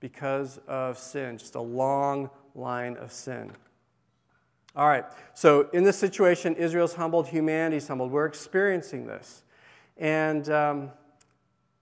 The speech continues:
and it looks bad. It's very bad. Maybe you've experienced this. Things are bad.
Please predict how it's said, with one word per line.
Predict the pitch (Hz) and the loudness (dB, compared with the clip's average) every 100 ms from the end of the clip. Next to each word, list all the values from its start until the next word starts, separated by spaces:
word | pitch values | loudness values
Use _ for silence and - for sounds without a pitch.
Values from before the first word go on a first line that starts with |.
| _ _ _ _ _ _ _ _ _ _ _ _ _ - _ _ _ _ _ | _ _ _ _ _ _ _ _ _ _ _ _ _ -20 _ _ _ _ _
and | 165 175 | 2 4
it | |
looks | 175 202 - - | 8 6 4 -12
bad. | 139 156 139 113 104 | 2 6 6 4 -4
It's | 151 - | -10 -8
very | 143 165 156 | 2 4 4
bad. | 135 131 135 | 4 2 4
Maybe | 175 254 247 | 4 4 4
you've | 233 214 | 0 0
experienced | 208 - 202 175 - | -2 0 -2 -2 -4
this. | - - | -12 -12
Things | - 190 202 175 | 0 2 2 2
are | 165 | 0
bad. | 160 131 110 - | 2 0 -2 -10